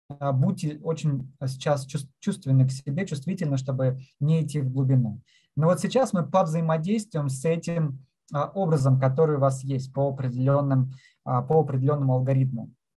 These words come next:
А попробуйте почувствовать, можете прикрыть глаза, можете сконцентрироваться, вот как будто бы, если этот образ был не в вашем теле, вот та звезда, кувалда, стражник, клубок, розовое облако, супер.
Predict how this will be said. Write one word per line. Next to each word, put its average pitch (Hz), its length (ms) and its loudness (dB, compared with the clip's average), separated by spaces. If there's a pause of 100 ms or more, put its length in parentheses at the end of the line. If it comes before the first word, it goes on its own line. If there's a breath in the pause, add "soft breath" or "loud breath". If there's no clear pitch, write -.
(1080)
А 151 360 2
попробуйте 214 540 -2
почувствовать, 143 840 -4
можете 196 280 0
прикрыть 185 360 -6
глаза, 143 420 2
можете 135 420 -4
сконцентрироваться, 160 880 -2
вот 147 140 -6
как 147 200 -4
будто 208 300 -4
бы, 156 140 -2
если 180 460 -4
этот 175 400 -2 (100)
образ 226 540 0
был 180 260 4
не 160 180 2
в 147 80 -4
вашем 151 440 -2
теле, 147 380 0 (440)
вот 135 160 0
та 143 140 4
звезда, 143 500 2
кувалда, 143 600 0
стражник, 139 720 0
клубок, 139 520 0
розовое 131 420 -2
облако, 151 420 -2
супер. 139 400 -8